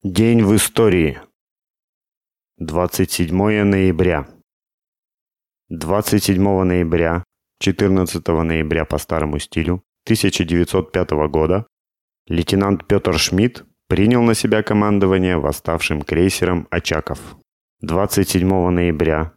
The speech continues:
тысяча девятьсот семнадцатого года принято положение о рабочем контроле на предприятиях, где занято более пяти наемных рабочих.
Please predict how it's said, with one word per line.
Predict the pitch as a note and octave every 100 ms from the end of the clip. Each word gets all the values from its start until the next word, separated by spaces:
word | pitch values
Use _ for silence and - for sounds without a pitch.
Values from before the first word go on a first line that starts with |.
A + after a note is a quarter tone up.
| _ -
тысяча | F2+ F#2 -
девятьсот | E2+ E2+ E2 F#2 -
семнадцатого | E2+ E2+ E2+ - - D#2 D#2
года | D#2+ E2 G#2 A2+ _ -
принято | F2+ F2+ E2 E2
положение | D#2 D#2 D#2 F#2 A2+ A#2
о | - G2
рабочем | E2+ F2+ - E2
контроле | D#2+ D#2+ D#2 F2+ F2+
на | E2 D#2
предприятиях, | D#2+ D#2+ - D#2+ E2 G2+ - A#2+ A#2 - _ _
где | F#2+ F2+
занято | F#2 F#2 F2+ -
более | D#2 F2+ G#2 F#2+
пяти | - E2+ - G#2+
наемных | G#2 F2 F2+ F2 E2+
рабочих. | E2+ D#2+ E2 - - -